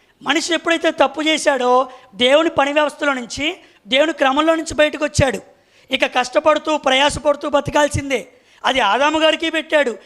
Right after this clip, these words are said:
కయ్యనుకి పెట్టాడు. కారణం ఆదాము గారు తప్పు చేశారు. పండు తినకముందు ఒకలా,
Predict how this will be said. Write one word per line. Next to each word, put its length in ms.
కయ్యనుకి 420
పెట్టాడు. 420
కారణం 320
ఆదాము 360
గారు 280
తప్పు 240
చేశారు. 360
పండు 200
తినకముందు 540
ఒకలా, 480